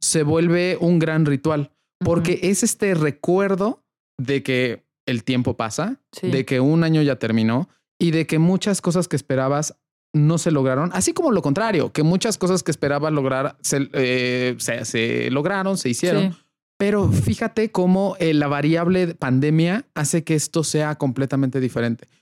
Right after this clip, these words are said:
Speaker 1: porque iniciamos el año pensando, iniciamos este ritual de vida
Speaker 2: Sí.
Speaker 1: pensando que algo iba a pasar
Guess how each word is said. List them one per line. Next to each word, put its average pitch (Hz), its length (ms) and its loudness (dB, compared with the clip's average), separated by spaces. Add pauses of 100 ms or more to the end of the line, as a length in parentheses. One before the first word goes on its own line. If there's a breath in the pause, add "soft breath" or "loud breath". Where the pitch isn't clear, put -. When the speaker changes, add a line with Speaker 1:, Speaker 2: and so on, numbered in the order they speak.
(120)
Speaker 1:
porque - 260 0
iniciamos 185 680 2
el 165 140 2
año 151 460 2
pensando, 175 840 2 (240)
iniciamos 185 500 2
este 208 240 0
ritual 180 600 0
de 185 80 2
vida 127 400 0 (100)
Speaker 2:
Sí. - 220 -12
Speaker 1:
pensando 180 560 2
que 196 80 -4
algo 185 180 2
iba 170 140 2
a 139 40 -14
pasar 135 400 -4